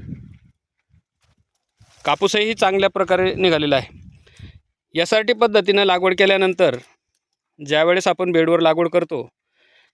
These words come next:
त्यावेळेस पाण्याचा योग्य निचरा होऊन आपल्या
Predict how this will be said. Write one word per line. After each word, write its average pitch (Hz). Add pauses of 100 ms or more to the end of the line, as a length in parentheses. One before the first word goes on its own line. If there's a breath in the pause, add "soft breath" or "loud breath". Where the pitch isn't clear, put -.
(100)
त्यावेळेस 175 (1000 loud breath)
पाण्याचा 202
योग्य 180
निचरा 196
होऊन 175 (1400)
आपल्या 190